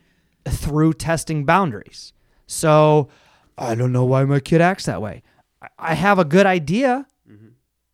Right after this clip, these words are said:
Speaker 1: I have a good idea. Somewhere along the way, there was more than likely some lapse in consistency, which directly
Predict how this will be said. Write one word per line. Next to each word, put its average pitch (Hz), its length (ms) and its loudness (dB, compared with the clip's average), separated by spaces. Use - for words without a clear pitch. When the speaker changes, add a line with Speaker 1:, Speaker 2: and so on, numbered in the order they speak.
Speaker 1:
I 135 60 -6
have 190 160 0
a 180 60 0
good 180 140 2
idea. 190 260 2
Somewhere 170 580 -2
along 165 400 -2
the 196 80 0
way, 135 400 -2
there 131 220 -4
was 127 260 -2
more 131 320 0
than 185 200 -6
likely 117 600 -14
some 156 800 -6
lapse 147 640 -6
in 165 240 -6
consistency, 123 1120 -12
which 127 480 -10
directly 156 920 -8